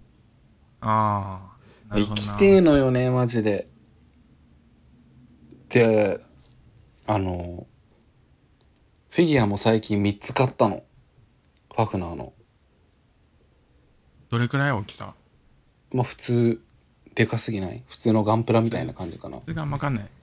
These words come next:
Speaker 1: 十五センチくらい。
Speaker 2: そう。
Speaker 1: ガンプラ結構でかくね？
Speaker 2: え、まあ、普通くらいじゃない？
Speaker 1: 普通が何なのかわかんない。
Speaker 2: <laughs>
Speaker 1: い-、一、え、五百ミリペットボトルぐらい？
Speaker 2: あ、そんくらいじゃない？多分。
Speaker 1: あー、あー、なるほどね。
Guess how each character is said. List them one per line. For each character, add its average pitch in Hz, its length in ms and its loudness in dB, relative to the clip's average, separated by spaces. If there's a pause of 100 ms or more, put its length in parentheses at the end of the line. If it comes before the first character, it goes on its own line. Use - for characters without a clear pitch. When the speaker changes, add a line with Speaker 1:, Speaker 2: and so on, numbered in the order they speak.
(120)
Speaker 1:
十 117 200 -4
五 127 120 -8
セ 131 100 -6
ン 127 80 -4
チ - 60 -16
く 127 80 -6
ら 107 80 -10
い。 - 60 -18
Speaker 2:
そ - 120 -20
う。 - 40 -12
Speaker 1:
ガ 127 80 0
ン 180 60 2
プ - 100 -8
ラ 247 100 -4
結 - 160 -2
構 147 80 0
で 113 100 0
か 120 120 -2
く 131 80 -4
ね？ 139 160 -6 (960)
Speaker 2:
え、 110 180 -4 (200)
ま 104 100 -6
あ、 - 20 -8
普 - 140 -12
通 117 220 -2
く 131 120 4
ら 107 60 6
い 95 40 2
じ - 80 -10
ゃ 95 40 -12
な 80 80 -12
い？ - 20 -14 (1000)
Speaker 1:
普 - 180 -14
通 339 340 -2
が 294 100 0
何 233 160 2
な 185 60 0
の 185 100 6
か - 80 4
わ 202 60 6
か 233 80 4
ん 220 40 0
な 196 60 2
い。 - 100 -2
Speaker 2:
<laughs> - 80 -8
Speaker 1:
い-、 165 100 2 (220)
一、 190 300 2 (560)
え、 151 160 0 (720)
五 156 120 2
百 220 200 2
ミ 202 140 2
リ 185 80 -2
ペ - 100 -4
ッ - 20 -6
ト - 140 -6
ボ 180 80 -2
ト 180 100 -4
ル 170 80 -2
ぐ 160 60 -2
ら - 80 -10
い？ - 140 -10 (360)
Speaker 2:
あ、 147 80 -2
そ 165 120 0
ん 190 60 2
く 208 80 4
ら 208 80 6
い 208 40 6
じ 202 60 4
ゃ 160 40 2
な - 120 -2
い？ 101 60 -12
多 104 100 -14
分。 - 160 -20 (400)
Speaker 1:
あ 123 60 -4
ー、 117 920 -8
あ 104 160 -8
ー、 - 220 -12
な 107 80 -6
る 107 60 -8
ほ 104 80 -10
ど 98 60 -12
ね。 123 120 -14